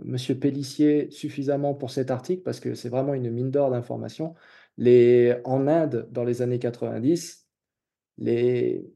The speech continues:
les, les gens qui ont été attaqués et qui ont été confrontés avec le fait que c'était un loup, donc à qui on a dit : « Ce qui vous a attaqué, c'était un loup », euh,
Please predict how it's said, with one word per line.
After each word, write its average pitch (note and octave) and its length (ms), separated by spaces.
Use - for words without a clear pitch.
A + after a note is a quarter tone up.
les, A#2+ 420
les A#2 180
gens D#3+ 220
qui D#3+ 140
ont B2+ 80
été B2 180
attaqués C3 720
et A2 40
qui - 120
ont A#2 60
été A#2+ 180
confrontés C3 480
avec G#2+ 240
le A#2 80
fait C3+ 220
que A#2 100
c'était A2+ 260
un G2+ 120
loup, D3 220
donc A2+ 180
à A2+ 80
qui C#3 180
on A#2+ 120
a A#2 100
dit : « B2+ 380
Ce - 100
qui - 100
vous A#2 180
a B2+ 40
attaqué, A#2 340
c'était B2+ 280
un G#2+ 120
loup », D#3+ 220
euh, A#2 280